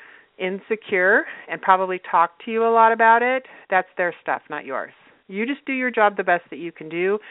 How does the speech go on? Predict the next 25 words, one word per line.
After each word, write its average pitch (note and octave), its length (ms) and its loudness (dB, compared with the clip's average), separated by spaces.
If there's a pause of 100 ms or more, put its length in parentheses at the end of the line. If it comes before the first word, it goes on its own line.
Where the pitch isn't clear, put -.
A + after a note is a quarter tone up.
(200)
I F#3+ 80 -2
feel D#4 240 -4
for C#4 80 -6
the A3 80 -2
most E3+ 320 -8
part F#3 340 2
you're D#3+ 120 -8 (160)
safe E3+ 300 -2
if E3+ 120 -10
you E3 140 -12
do C#3+ 240 -10
that, F#3 300 2 (360)
but F#3 100 -2
if G3+ 200 2
not, F3+ 240 2
you F3 160 -8
will F3+ 260 0
manifest F3 800 -2
an G#3+ 100 -4
issue A3+ 680 -2
if F3 200 -8
you, F3+ 480 -6 (100)
um, D3+ 560 0
do E3 160 -4
withdrawal, D3 640 0